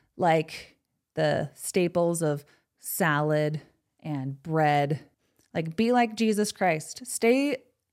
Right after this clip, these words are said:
on that side of the salad bar, but then you have these other schisms of Mormons who are, they, they wanted to pay entry into the buffet, but they blast right past that salad bar of Christ, and they're straight for the dessert bar,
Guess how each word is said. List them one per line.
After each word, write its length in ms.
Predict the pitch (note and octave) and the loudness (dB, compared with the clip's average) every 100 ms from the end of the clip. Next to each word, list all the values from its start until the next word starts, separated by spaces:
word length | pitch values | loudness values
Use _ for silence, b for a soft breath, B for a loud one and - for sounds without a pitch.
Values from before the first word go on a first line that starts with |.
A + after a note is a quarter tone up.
| - | -2
on 320 | A#3 A#3 A3+ | 2 4 4
that 320 | G3 G3 - - | 4 2 2 0
side 140 | G#3+ | 0
of 60 | G#3+ | 0
the 80 | |
salad 400 | G3+ F#3+ F3+ F3+ | -2 0 0 0
bar, 320 | F3 D#3+ D#3 D#3 b b _ | 0 2 2 -2 b b _
but 140 | E3+ E3+ | -6 -2
then 140 | F3+ | -2
you 100 | F3 | -2
have 220 | E3 D#3+ | -4 -4
these 160 | E3 E3 | -2 0
other 200 | E3 E3 | 0 -2
schisms 520 | - E3 D#3+ D#3+ E3 | -2 -2 0 0 -2
of 140 | E3 | -4
Mormons 500 | D#3+ D#3 D#3 D3+ D3+ b b b | -2 -2 0 -2 -4 b b b
who 240 | _ - E3+ | _ 0 2
are, 300 | D#3 D3+ D#3 _ _ _ _ | 2 -2 -6 _ _ _ _
they, 440 | - F3 E3+ E3 D#3+ b b | 2 4 4 -2 -6 b b
they 100 | F3+ | 2
wanted 280 | F3+ F#3+ F3+ | 2 2 0
to 60 | |
pay 260 | F#3 F#3+ E3+ | 0 2 2
entry 580 | - G3 - G3+ F#3 - - | 2 2 4 2 2 0 -4
into 360 | G#3+ G#3+ A3 A#3 | 2 4 4 2
the 120 | A3 | 2
buffet, 520 | A3 A3 A3 G#3+ G#3 G#3 b b b b - | 2 2 4 4 4 0 b b b b -6
but 100 | E3+ | -2
they 80 | |
blast 520 | D#3+ D#3+ F#3 A3+ B3 B3 | -2 0 0 2 2 2
right 220 | A#3 - | 0 2
past 340 | A#3+ A#3 A#3+ | 2 2 2
that 220 | A#3 A3 | 0 0
salad 340 | - A#3 A#3+ G#3+ | 2 4 4 4
bar 180 | A#3 A3 | 4 2
of 120 | A3 | 2
Christ, 600 | A#3+ A#3 G#3 - - - _ - | 4 4 4 0 -8 -10 _ -4
and 220 | F3 E3+ | -2 4
they're 480 | G3 G3 F3+ E3 - | 4 4 2 -2 -8
straight 640 | - - - G#3 A#3+ A#3+ - | -12 -10 -6 0 2 0 0
for 100 | A3 | 0
the 80 | |
dessert 320 | G#3 G#3 G#3+ G#3 | 2 2 2 2
bar, 380 | F3+ E3+ E3 | 2 2 2